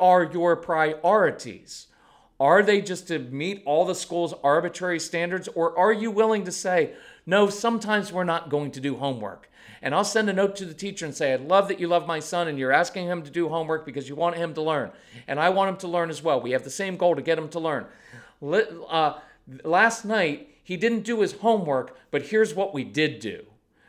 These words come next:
right? He built a robot. He built with his Legos. We played this game. We looked up this on the internet because we have a grandparent that's from Sicily, and so we looked up Italy, and we learned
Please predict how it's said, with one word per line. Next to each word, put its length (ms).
right? 300
He 180
built 460
a 60
robot. 640
He 220
built 320
with 140
his 160
Legos. 540
We 160
played 400
this 180
game. 320
We 220
looked 380
up 200
this 340
on 120
the 140
internet 400
because 320
we 120
have 140
a 80
grandparent 680
that's 180
from 220
Sicily, 500
and 140
so 120
we 120
looked 260
up 260
Italy, 420
and 100
we 100
learned 300